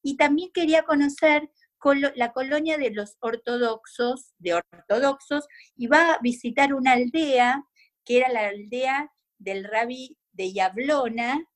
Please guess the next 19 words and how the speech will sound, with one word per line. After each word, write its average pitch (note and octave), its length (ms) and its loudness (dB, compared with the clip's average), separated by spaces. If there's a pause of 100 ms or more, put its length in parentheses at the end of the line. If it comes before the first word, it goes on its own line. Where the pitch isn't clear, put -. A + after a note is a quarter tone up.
(380)
y D4 220 -6
toma F#4+ 360 0
contacto E4 760 0
con B3+ 220 0
una, C4 560 2 (560)
digamos, G#3 380 0
con, G#3 380 -4 (120)
con D4 100 -4
un G#4+ 140 -2
aspecto D4+ 500 4
diferente G3+ 760 -4
de F3 120 -2
la D#3+ 160 0
vida D#3+ 360 -2
de, C#3+ 340 -8 (500)
digamos, D#3 440 -2
de, C#3 480 -8
en G3+ 160 4
Israel. C#3+ 760 0